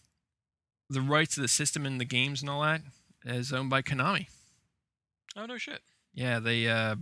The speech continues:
Speaker 1: merged with Hudson Soft back in twenty twelve. I actually,
Speaker 2: Oh,
Speaker 1: it was
Speaker 2: okay.
Speaker 1: probably more of an absorption than a merge.
Speaker 2: Yeah, yep.
Speaker 1: Um, but, uh, they own it all. So that's kind of, uh, I was like, "Huh."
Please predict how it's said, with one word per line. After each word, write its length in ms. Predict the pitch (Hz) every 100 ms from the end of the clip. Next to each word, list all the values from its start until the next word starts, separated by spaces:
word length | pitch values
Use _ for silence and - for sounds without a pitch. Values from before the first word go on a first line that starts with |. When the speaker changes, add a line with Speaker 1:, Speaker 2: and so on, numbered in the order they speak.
| 131 - -
Speaker 1:
merged 380 | 123 123 117 -
with 200 | 110 -
Hudson 340 | 135 - 123
Soft 340 | - 123 120 -
back 180 | 123 -
in 100 | -
twenty 260 | - -
twelve. 320 | - 117 120 123
I 100 | 131
actually, 320 | 139 131 123
Speaker 2:
Oh, 140 | 117
Speaker 1:
it 60 | 113
was 120 | 139
Speaker 2:
okay. 80 | 92
Speaker 1:
probably 220 | 156 151
more 220 | 139 139
of 80 | 127
an 80 | 117
absorption 640 | 107 127 113 110 - 107
than 120 | 101 101
a 40 |
merge. 500 | 107 104 101 90 -
Speaker 2:
Yeah, 280 | 104 92 82 78 82 _
yep. 140 | - - _ _ _ _ 92
Speaker 1:
Um, 460 | 90 92 92 92 -
but, 160 | 95 -
uh, 200 | 98 95 101 _ - - - - - - - - _
they 160 | 135 165
own 200 | 165 123
it 40 |
all. 160 | 117 - - - - _ _ _ _ _ _
So 220 | - 139
that's 300 | 139 - -
kind 120 | 160 127
of, 160 | 165 117
uh, 180 | 113 127
I 60 |
was 100 | 135
like, 120 | 139 -
"Huh." 100 | -